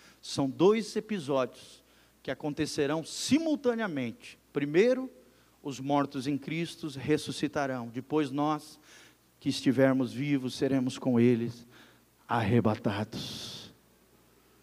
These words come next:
Não vai dar tempo de consertar na hora do arrebatamento. Eu já falei isso mil vezes, vou falar de novo. É num abrir e fechar de olhos, a palavra de Deus diz. Isso acontece,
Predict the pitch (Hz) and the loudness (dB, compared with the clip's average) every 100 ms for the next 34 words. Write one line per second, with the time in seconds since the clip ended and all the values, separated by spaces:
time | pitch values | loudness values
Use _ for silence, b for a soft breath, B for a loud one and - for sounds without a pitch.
0 | _ 147 170 170 185 180 180 185 147 160 | _ 4 6 6 6 4 2 -4 -4 -8
1 | 175 170 - 156 - 160 151 147 139 139 | -6 -4 -2 -2 0 0 2 2 2 0
2 | 139 139 139 139 139 139 139 151 165 151 | 0 0 -2 -4 -4 -4 -4 -4 -2 0
3 | 160 - 175 180 156 165 160 - 160 165 | -2 -4 -4 -2 0 -2 -4 -2 -2 0
4 | 165 156 151 139 - - _ b b b | -2 -2 -2 -4 -10 -20 _ b b b
5 | b 143 165 190 180 143 190 233 208 214 | b -2 2 4 4 4 4 4 2 2
6 | 196 - 196 165 175 180 165 135 147 156 | 2 2 0 2 4 4 4 0 0 2
7 | 151 151 135 139 147 127 147 143 - 185 | 2 2 0 -2 -2 -2 -4 -2 0 0
8 | 196 170 190 208 - | 0 2 2 2 -2